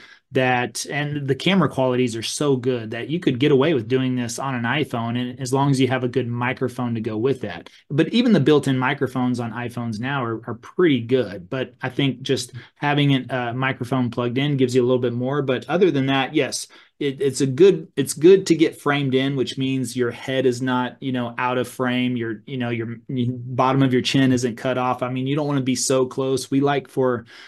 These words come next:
we like for either, you know, uh, high chest level up is ideal, or maybe even if you're at a desk, uh, you could say elbow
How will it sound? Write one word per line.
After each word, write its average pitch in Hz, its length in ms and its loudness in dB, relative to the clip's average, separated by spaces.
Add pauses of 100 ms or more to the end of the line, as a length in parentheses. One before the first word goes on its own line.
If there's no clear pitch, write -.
(240)
we 156 120 6
like 180 240 4
for 143 340 4
either, 139 400 2
you 143 140 -8
know, 123 380 -6
uh, 120 320 -8
high 147 380 0
chest 139 440 -2
level 131 440 0
up 156 320 -2
is 147 160 -2
ideal, 147 500 2
or 131 180 -4
maybe 131 300 -2
even 131 340 -6
if 131 180 -6
you're 123 100 -2
at 127 200 -2
a 135 60 -2
desk, 139 540 -2
uh, 123 300 -8
you 131 140 -4
could 120 140 -2
say 123 340 0
elbow 131 540 0